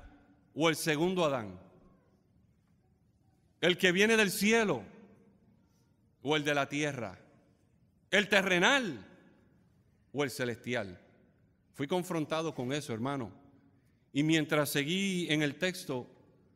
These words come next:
la palabra me llevaba a esta palabra de la generosidad de David hacia su enemigo. Lo escuchamos. David tuvo múltiples oportunidades. Esta no es solamente la primera.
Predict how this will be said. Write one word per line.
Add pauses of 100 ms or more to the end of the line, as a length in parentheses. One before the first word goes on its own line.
(1000)
la
palabra
me
llevaba
a
esta
palabra (880)
de
la
generosidad
de
David (1600)
hacia
su
enemigo. (600)
Lo
escuchamos. (840)
David
tuvo
múltiples
oportunidades.
Esta
no
es
solamente
la
primera.